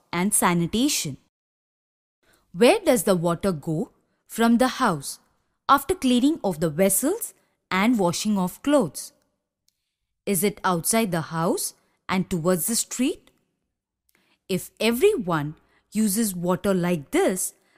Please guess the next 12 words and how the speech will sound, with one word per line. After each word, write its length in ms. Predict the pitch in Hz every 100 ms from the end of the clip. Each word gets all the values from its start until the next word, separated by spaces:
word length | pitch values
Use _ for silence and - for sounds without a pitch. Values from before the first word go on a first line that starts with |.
| _
the 100 | 214
surroundings 840 | - 285 247 247 269 330 427 480 -
of 160 | 208 165
the 120 | 185
houses 640 | 160 240 339 180 156 135 - _ _ _ _
will 140 | 196 202
become 460 | 185 190 175 190 - _ _ 147
dirty 480 | 214 240 - 285 285
with 260 | 180 180
stagnant 760 | - - - 214 226 233 240 220
water. 420 | 196 202 180 127 - _ _ _ _ _ _ _ _ _ _ _ _
Flies 600 | - 202 190 185 294 -